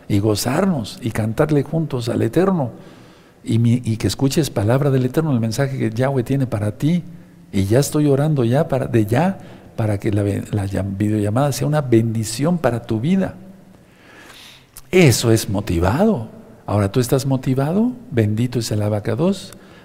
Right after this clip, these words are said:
Te bendigo por ello. Vamos a dar gracias una vez más por todo lo que el Eterno nos ha dado.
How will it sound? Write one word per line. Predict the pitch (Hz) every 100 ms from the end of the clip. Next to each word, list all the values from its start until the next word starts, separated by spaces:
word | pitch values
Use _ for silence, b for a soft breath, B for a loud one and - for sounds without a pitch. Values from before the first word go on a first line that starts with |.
| B
Te | -
bendigo | 120 120 120 127 120 104
por | 104 85
ello. | 76 71 76 - - - _ _ _ _ _ _ _ _ _ _ - - B B B B B B B
Vamos | 147 180 135
a | 143
dar | 143 151 147 - - -
gracias | 113 131 151 156 185 180 -
una | - 107
vez | 117 110 120
más | 127 190 208 - - - - - _ _
por | - 110 - - - -
todo | - 220 226 202 165
lo | 127
que | 117
el | 113
Eterno | 110 139 120
nos | 113 104
ha | 90
dado. | 82 78 95 -